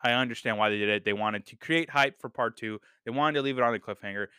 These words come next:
They wanted to show that Voldemort is going to be a p-, a force to reckon with. Uh,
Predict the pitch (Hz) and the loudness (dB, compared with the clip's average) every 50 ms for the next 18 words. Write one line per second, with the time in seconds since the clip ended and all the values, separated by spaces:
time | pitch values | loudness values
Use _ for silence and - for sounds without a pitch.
0 | _ _ - 113 113 120 127 135 139 135 131 - - 120 - - 123 113 113 110 | _ _ -6 -4 -2 2 2 2 2 2 0 -4 -8 -12 -8 -6 -4 -2 0 0
1 | 107 107 107 101 98 110 104 110 107 110 104 104 104 104 101 - _ _ _ _ | 0 -2 -2 -2 -2 -2 -2 -2 -4 -6 -6 -4 -4 -4 -4 -6 _ _ _ _
2 | _ - 113 107 - 123 117 113 113 98 110 107 110 107 104 - - 104 - - | _ -8 -8 -6 -4 -4 -4 -4 -4 -4 -2 -2 0 -2 -2 -2 -4 -6 -6 -10
3 | - _ - - - 113 104 101 101 98 92 90 - _ _ - 123 120 110 101 | -20 _ -12 -6 -2 0 0 0 0 0 -4 -6 -12 _ _ -2 0 0 0 0
4 | - - - - - - 104 98 95 - - 95 90 87 87 - - - _ _ | -2 -8 -16 -16 -14 -6 -4 -4 -4 -4 -6 -10 -16 -14 -16 -18 -20 -20 _ _
5 | _ _ _ _ _ _ - 92 87 - - | _ _ _ _ _ _ -2 -2 -2 -2 -4